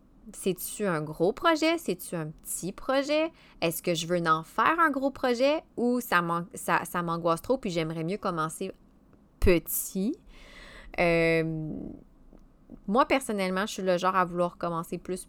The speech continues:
petit. Euh, tu sais, tout, maintenant, ce que je fais, c'est je,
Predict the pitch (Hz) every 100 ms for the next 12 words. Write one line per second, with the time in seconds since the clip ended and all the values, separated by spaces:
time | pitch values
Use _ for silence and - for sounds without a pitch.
0 | - 175 170 - - 170 185 - - -
1 | - - 180 175 165 160 160 - 190 -
2 | 190 _ - 180 185 185 - 175 - -
3 | 190 190 - 180 170 165 -